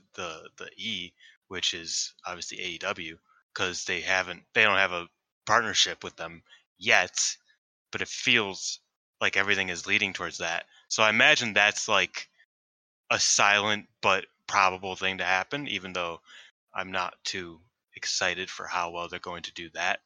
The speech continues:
over, um, in Tony Khan land. But I, I imagine that's also a, a part of it,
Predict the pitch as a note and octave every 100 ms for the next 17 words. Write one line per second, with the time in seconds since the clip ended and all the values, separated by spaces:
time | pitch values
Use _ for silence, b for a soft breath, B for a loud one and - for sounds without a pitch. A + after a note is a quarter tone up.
0 | - F#2+ E2 F2 E2+ b b b _ -
1 | E2 D2+ - _ _ F#2 E2+ - F#2+ F2+
2 | - F#2 G2 B2+ D#3 F#3+ - B B B
3 | _ _ _ A#2 G#2 - A2+ B2+ A#2 A2+
4 | A#2 - A2+ G2 G2 F#2+ F#2 - F#2+ F#2
5 | F#2 F2 E2 F#2 - F2+ F2 E2 F2+